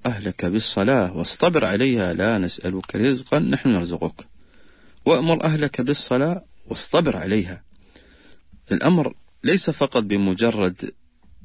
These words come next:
أن تأمر أهلك بالخير وبالصلاة، ولكن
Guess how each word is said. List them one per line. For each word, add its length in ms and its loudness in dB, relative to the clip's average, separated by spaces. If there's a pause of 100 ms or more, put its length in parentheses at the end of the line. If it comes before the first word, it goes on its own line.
(160)
أن 120 2
تأمر 440 2
أهلك 520 -4 (520)
بالخير 920 0 (460)
وبالصلاة، 640 0 (1000)
ولكن 520 0